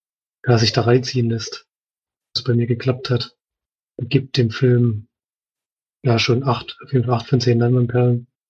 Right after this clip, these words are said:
Wer so ein Drama sehen möchte und den vielleicht noch nicht gesehen hat, der ist ja von zweitausendzwei, also wirklich schon ein bisschen älter, der kann sich den mal anschauen. Ist auch so, dass, ich glaub, ich hab bei Wikipedia gelesen, es sind zwei, ähm, gelernte Schauspieler in diesem Film.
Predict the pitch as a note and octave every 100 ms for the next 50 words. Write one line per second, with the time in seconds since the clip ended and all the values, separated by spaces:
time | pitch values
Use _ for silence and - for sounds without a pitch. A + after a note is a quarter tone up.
0 | _ _ - B2 A#2+ - C3 B2+ A2+ B2+
1 | C3+ C3+ - B2 A#2+ A2 B2+ B2 B2+ -
2 | A#2+ C3+ C3+ B2 A#2+ A#2+ A#2 A2 - _
3 | _ _ _ _ C3 B2 A#2+ A#2 G#2+ -
4 | B2 B2+ A#2 A2 A2+ A#2 - A#2 G#2+ -
5 | _ _ _ _ C3 - A#2+ A#2+ B2 A#2+
6 | A2 _ _ _ _ _ B2 - A#2+ A2
7 | A#2+ A2 A2 B2 B2 A2+ A#2+ - _ _
8 | _ D3 C#3 C3 C#3+ C3 - - - C#3
9 | - - _ _ _ - D3 _ _ _
10 | _ _ _ - A#2+ A#2+ B2+ C3+ C#3 B2+
11 | B2 C3 C3 A#2+ - _ _ _ - B2
12 | A#2 - B2+ C#3 C#3+ B2+ B2+ B2 A#2+ A#2+
13 | C3+ C3+ C3 A#2 - C#3 - C3+ C3+ B2
14 | C3 B2 C#3 C3 B2